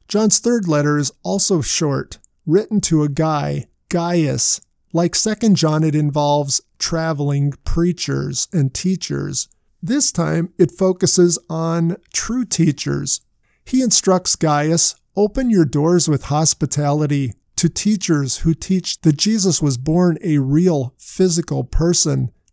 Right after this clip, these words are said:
died in our place, and was physically resurrected from the dead."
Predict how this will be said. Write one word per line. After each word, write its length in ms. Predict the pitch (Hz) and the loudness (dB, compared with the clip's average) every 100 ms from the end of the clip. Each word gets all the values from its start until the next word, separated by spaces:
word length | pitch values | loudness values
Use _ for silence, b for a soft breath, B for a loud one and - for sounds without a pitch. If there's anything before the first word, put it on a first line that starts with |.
| _ | _
died 340 | 151 156 180 | -4 0 0
in 120 | 170 147 | 2 0
our 140 | 139 | -2
place, 560 | - 156 170 160 - - - | -4 -2 2 2 0 -4 -2
and 160 | 160 165 | 2 2
was 180 | 139 | 2
physically 800 | - - 202 185 165 - 147 143 - | 0 0 2 2 0 0 -2 -2 -4
resurrected 880 | 139 156 165 143 143 156 - 160 131 | 0 2 2 0 0 -2 -2 -4 -4
from 220 | - 135 | -4 -4
the 100 | 127 | -4
dead." 540 | 120 143 151 135 120 | -4 -4 -4 -4 -8